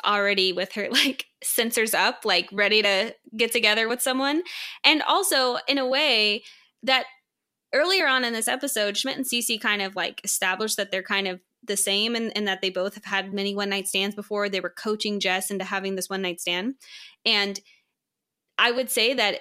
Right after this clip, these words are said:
Cece probably knows the same type of, like, one-night stand rules, like, someone familiar but not someone you're gonna get sucked into brunch with. And I think that honestly is what happened with Cece, is that it's someone too familiar. It's someone that she liked maybe a little too much.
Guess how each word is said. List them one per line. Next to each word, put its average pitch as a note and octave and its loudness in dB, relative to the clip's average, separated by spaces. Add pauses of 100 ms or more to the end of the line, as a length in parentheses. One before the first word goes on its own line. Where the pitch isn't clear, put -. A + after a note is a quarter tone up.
(300)
Cece B3 0
probably A3 0
knows G3 -2
the G3 -6
same G3+ -2
type G3 -4
of, F#3 -10
like, - -10 (160)
one-night G3+ -2
stand G3 -2
rules, G3 -4
like, F#3 -4
someone G#3+ -4
familiar G3 -2
but F#3 -4
not F#3 -2
someone G3 -4
you're F#3+ -4
gonna F#3+ -4
get - -4
sucked F3+ -6
into F#3+ -4
brunch F3 -6
with. A#3+ -4 (720)
And G#3+ -2
I G3+ 0
think C4 -2
that G#3 0
honestly G3 -2
is F#3 -6
what F#3 -6
happened F3+ -8
with F3+ -16
Cece, - -4 (480)
is G3 -4
that F#3 -4 (600)
it's G#3+ -2
someone A3+ 0
too B3 -2
familiar. F#3 -4
It's G#3+ -6
someone G#3 -4
that F#3+ -4
she F#3+ -2
liked F3+ -4
maybe F#3+ -4
a F#3 -2
little F#3 -4
too G3 -4
much. F3 -2